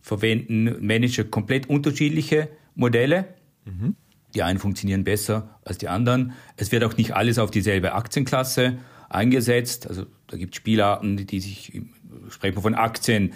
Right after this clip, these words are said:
Speaker 1: das kann global sein, das kann regional sein, das kann ein Long-Short-Ansatz sein, das kann ein Rentneransatz sein. Also da ist ein sehr, sehr großes Spielfeld. Was man aber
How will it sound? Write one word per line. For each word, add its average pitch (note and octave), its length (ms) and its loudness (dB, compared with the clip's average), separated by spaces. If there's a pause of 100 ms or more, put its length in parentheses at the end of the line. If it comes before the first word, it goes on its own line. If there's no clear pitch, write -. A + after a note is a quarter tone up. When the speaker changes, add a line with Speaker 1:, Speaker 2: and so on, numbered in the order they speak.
(140)
Speaker 1:
das - 140 -18
kann A2 160 0
global G#2+ 420 2
sein, F#2 240 -2
das - 140 -8
kann A#2 120 0
regional F#2+ 540 0
sein, F#2 180 -8
das F2+ 120 -12
kann G#2+ 160 -2
ein - 20 -2
Long-Short-Ansatz G#2+ 1000 2
sein, E2+ 360 0 (340)
das - 140 -12
kann A2+ 200 0
ein A2+ 80 0
Rentneransatz G#2 840 0
sein. F#2+ 260 0
Also G#2 140 -2
da A#2 80 2
ist C#3 160 -2
ein E3 60 0
sehr, C#3+ 200 2
sehr D3 140 2
großes B2 500 0 (300)
Spielfeld. A#2 720 0
Was A2 120 -2
man B2+ 140 2
aber B2 240 2